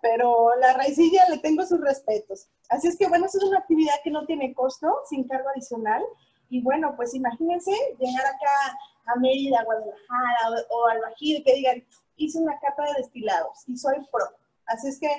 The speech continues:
los invitamos a que pasen también una tarde muy padre en lo que es nuestro bar coy.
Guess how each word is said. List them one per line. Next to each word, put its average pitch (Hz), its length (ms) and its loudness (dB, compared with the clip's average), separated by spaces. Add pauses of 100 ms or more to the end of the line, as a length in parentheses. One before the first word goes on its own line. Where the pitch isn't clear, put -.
(400)
los 262 180 -2
invitamos 285 600 -2
a 320 80 -10
que 240 100 -14
pasen 262 300 -4
también 247 400 -6 (380)
una 294 240 -2
tarde 285 260 -4
muy 294 280 -2
padre 247 520 -4
en 262 80 -4
lo 220 160 -4
que 226 300 -4
es 269 220 -10
nuestro 247 420 -8
bar 214 280 -2 (140)
coy. - 200 -6